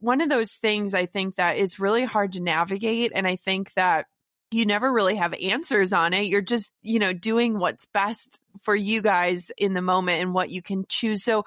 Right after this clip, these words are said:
how are you guys preparing for baby and, like, the uncertainty, the unknowns that come with that, especially with, you know, the way that your careers are going?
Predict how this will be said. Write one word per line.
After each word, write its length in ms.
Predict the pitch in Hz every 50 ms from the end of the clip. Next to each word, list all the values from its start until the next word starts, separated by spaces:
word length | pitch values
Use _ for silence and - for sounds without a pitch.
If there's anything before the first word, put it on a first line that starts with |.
| - - - - -
how 260 | - 254 262 277 349
are 80 | 392
you 140 | 381 339 349
guys 280 | 269 277 262 285 247 -
preparing 580 | - 254 233 - 220 220 208 220 220 233 247
for 160 | 240 - 240 220
baby 480 | 185 202 190 208 220 214 233 208 196
and, 240 | 180 - - 190 190
like, 280 | 185 180 175 175 170 - -
the 360 | 196 190 202 208 202 196 190 - -
uncertainty, 680 | 190 196 190 - - 254 254 240 269 262 - 269 254
the 140 | 220 233 220
unknowns 640 | - 190 196 196 202 190 190 190 196 202 208 220 196
that 240 | - 170 - - -
come 200 | - 214 208 196
with 160 | 190 208 - -
that, 300 | 185 180 185 180 165 -
especially 720 | - 208 - - - - 208 220 240 - - 226 220 220
with, 300 | 208 190 190 185 190 190 - _ _ - - - - _
you 160 | - 208 214 202
know, 160 | 185 175 185
the 100 | - 190
way 200 | 185 196 190 185
that 160 | 196 180 120
your 120 | - 190
careers 540 | 185 - - 196 185 185 175 185 185 175 175
are 140 | 175 170 160
going? 580 | 165 170 160 151 135 127 117 - 196 202 214